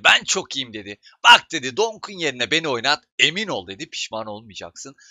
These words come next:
Ama Kompany'cim hani pişman olmayacaksın diyorsun, sarı kart diyorsun. Nasıl olacak bu iş?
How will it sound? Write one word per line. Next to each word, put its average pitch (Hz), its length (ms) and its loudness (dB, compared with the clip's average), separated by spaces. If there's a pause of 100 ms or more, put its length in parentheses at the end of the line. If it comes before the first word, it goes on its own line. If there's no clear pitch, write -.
(240)
Ama 170 240 2
Kompany'cim 170 580 -4
hani 131 220 -4
pişman 165 360 -4
olmayacaksın 170 600 -2
diyorsun, 131 260 -8
sarı 185 280 0
kart 185 240 -2
diyorsun. 123 340 -10
Nasıl 190 260 -2
olacak 143 380 -4
bu 151 100 -8
iş? - 180 -12